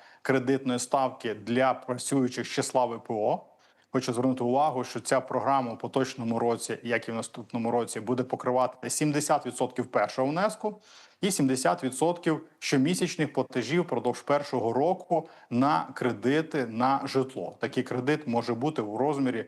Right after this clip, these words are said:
до, е, вартість такого житла може бути в розмірі до двох мільйонів гривень. І це досить ефективний інструмент саме реінтеграції,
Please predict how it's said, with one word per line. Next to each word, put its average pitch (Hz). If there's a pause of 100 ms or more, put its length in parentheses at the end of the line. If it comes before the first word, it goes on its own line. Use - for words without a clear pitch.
(140)
до, 135 (640)
е, 120
вартість 131
такого -
житла 151
може 123
бути 113
в 123
розмірі 117
до 131
двох 120
мільйонів 113
гривень. 170 (500)
І 156
це -
досить 131
ефективний 123
інструмент 127
саме 127
реінтеграції, 123